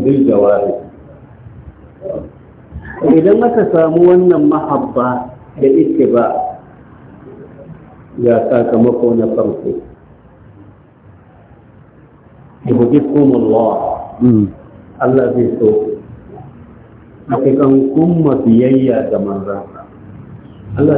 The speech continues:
Speaker 1: zai so. Idan Allah ya so bawa, kakarsa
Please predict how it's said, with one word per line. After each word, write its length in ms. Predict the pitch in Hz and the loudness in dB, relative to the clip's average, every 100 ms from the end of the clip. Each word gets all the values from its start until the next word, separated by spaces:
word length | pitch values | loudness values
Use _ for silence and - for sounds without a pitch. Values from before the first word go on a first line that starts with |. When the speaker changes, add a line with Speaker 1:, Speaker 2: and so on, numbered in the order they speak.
| 135 | 0
Speaker 1:
zai 100 | 135 135 | 0 0
so. 320 | 120 - - - - - - - - - - - - - - - - - - - - - - | 0 -2 -8 -14 -20 -20 -20 -20 -20 -20 -20 -20 -20 -20 -20 -20 -20 -20 -20 -20 -20 -16 -4
Idan 480 | 151 180 202 208 | 2 4 4 2
Allah 320 | 208 208 196 165 | 2 4 4 4
ya 120 | 151 151 151 | 2 2 2
so 160 | 156 151 | 2 2
bawa, 480 | 147 156 151 135 - - - - - - - - - _ _ - - - - - | 0 0 0 0 -4 -8 -12 -16 -20 -20 -20 -20 -20 _ _ -20 -20 -20 -20 -6
kakarsa 480 | - 131 139 135 | -2 0 0 2